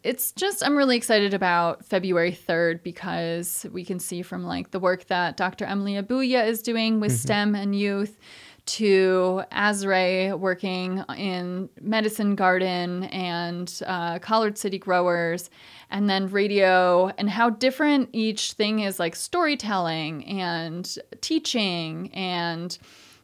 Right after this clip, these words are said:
Speaker 1: uh, Carolyn with the archive. And I think sometimes people don't, like, you know, a lot of these things feel slightly invisible or, or it's, like, not quite as present. And so it's a great way to showcase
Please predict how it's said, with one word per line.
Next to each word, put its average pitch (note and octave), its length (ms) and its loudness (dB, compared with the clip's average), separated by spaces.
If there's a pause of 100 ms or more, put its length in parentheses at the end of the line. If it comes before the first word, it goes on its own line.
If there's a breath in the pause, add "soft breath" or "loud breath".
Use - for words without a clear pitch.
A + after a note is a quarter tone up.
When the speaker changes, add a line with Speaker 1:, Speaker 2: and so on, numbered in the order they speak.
(120)
Speaker 1:
uh, F#3 260 2
Carolyn A3 580 2
with G3 160 0
the G3 100 -2
archive. G#3 920 0
And F3+ 600 -6
I G#3+ 120 2
think F#4 180 0
sometimes A4 500 -4
people D4+ 240 -2
don't, C#4 380 2
like, B3 160 -2
you A3 80 -6
know, A#3+ 140 2
a - 80 4
lot A#3+ 240 8
of G4+ 100 -2
these B3+ 160 -2
things G#3 240 -2
feel G#3 300 0
slightly G3+ 600 -4 (580)
invisible A#3 680 0
or, C4 60 4
or - 140 2
it's, G3+ 200 -2
like, G3 220 -2
not G3 380 0
quite F#3+ 200 0
as F3 140 -4
present. F3 420 -4
And F3+ 140 -8
so E3+ 140 0
it's F3 120 -4
a G3 60 -2
great F#3+ 200 -2
way F#3+ 100 0
to E3+ 80 -4
showcase E3 640 -4